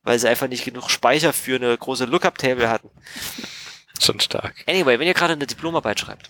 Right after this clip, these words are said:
Speaker 2: <laughs>
Speaker 1: schaut euch Tips an.
Speaker 2: Auf jeden
Speaker 1: Ähm,
Speaker 2: Fall.
Speaker 1: erzählt
Speaker 2: Ach.
Speaker 1: mir, ob ihr es scheiße fandet oder ob ihr vielleicht dann hinterher verlängern musstet, weil er wegen
Speaker 2: Wollte grad
Speaker 1: mir
Speaker 2: sagen,
Speaker 1: irgendwie dann
Speaker 2: wenn,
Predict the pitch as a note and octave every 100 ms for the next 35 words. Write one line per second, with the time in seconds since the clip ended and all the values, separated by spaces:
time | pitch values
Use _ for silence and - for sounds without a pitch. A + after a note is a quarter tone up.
0 | - - - - - D#3+ - D3+ E3 -
1 | _ _ _ _ - - - - - -
2 | F#3+ - - B2+ A#2 - C#3 - - -
3 | _ _ _ _ _ G#2+ G#2 A2+ - -
4 | A2 A2+ - - C#3+ C#3+ B2+ C3 - A2+
5 | B2 C#3 - A#2 A#2+ A#2+ A2+ A2 A2+ G#2+
6 | A#2+ A2 A2+ A2+ A#2 B2+ A#2 - G#2+ C3
7 | B2+ B2 - A2+ A2 A2 A2 G#2 G#2+ -
8 | B2 B2+ B2+ A2+ A2 A2 A2 A#2 -